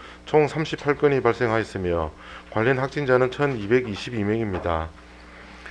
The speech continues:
이는 올해 해당 고위험 시설에서 발생한 집단 사례 칠십육 건의 절반에 해당하는 매우 높은 수치입니다. 사례별로는 집단 감염의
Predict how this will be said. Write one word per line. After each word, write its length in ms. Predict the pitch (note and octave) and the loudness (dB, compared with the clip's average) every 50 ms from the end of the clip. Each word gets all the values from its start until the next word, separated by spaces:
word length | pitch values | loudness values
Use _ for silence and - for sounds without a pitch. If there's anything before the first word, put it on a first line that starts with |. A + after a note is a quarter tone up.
| - - - - | -18 -18 -12 -4
이는 220 | - C#3+ D3 D3 C#3+ | 2 4 4 6 8
올해 180 | D3 D3 D3 B2+ | 8 8 8 6
해당 300 | A#2 C3 B2+ C3+ C3+ C3 | 6 6 6 6 4 4
고위험 380 | - A#2+ B2 C#3 D#3 D#3+ C#3+ | 4 2 4 4 4 4 2
시설에서 960 | B2 - A#2+ G#2+ B2+ B2 B2 B2 B2 B2 B2 - - - - - C3+ B2+ B2 | 2 -2 -4 0 2 4 6 6 6 4 2 0 -4 -8 -4 2 4 4 6
발생한 400 | B2 A#2+ A#2 - C3+ B2+ A#2+ A2 | 4 4 2 2 2 2 2 2
집단 300 | - B2+ B2+ - C3 B2 | 0 -2 4 4 4 4
사례 240 | A2 A#2 A2+ A#2+ A#2+ | 4 2 2 2 2
칠십육 460 | - - B2+ - C3+ C#3+ C3+ C3+ B2+ | 0 -2 -8 -4 -4 -4 -4 -4 0
건의 200 | - C3+ A#2 G2+ | 2 4 4 4
절반에 460 | - - G#2+ G#2 A2+ B2+ C3+ C#3+ C3+ | 2 0 -2 0 2 2 2 4 2
해당하는 420 | B2 G#2 A2 A2+ A#2 A#2+ B2 A#2 A2+ | 2 2 2 2 2 2 2 2 2
매우 220 | A2+ B2 C3+ C3+ | 2 4 4 4
높은 260 | B2+ B2 B2 - C3 | 2 0 -2 -4 -10
수치입니다. 800 | A#2+ - - - - A#2 A2 G2 F#2+ F2+ F2 E2+ E2 E2 E2+ E2 - - - - - - - - - - - - - - | -10 -10 -12 -8 -6 -4 -4 -2 -4 -4 -4 -4 -4 -4 -6 -8 -12 -16 -20 -20 -18 -18 -18 -16 -16 -18 -18 -18 -8 2
사례별로는 560 | - C#3 D3+ D#3 C#3+ C#3 C3 C3 C3 C3+ C3 | 4 6 8 8 8 8 6 6 6 4 4
집단 300 | C3 D3+ - - C#3+ C#3 | 2 0 2 4 4 6
감염의 480 | C3 C3 C3 C3 C3 C3+ C3+ C3 C3 | 6 4 2 2 2 0 0 0 -2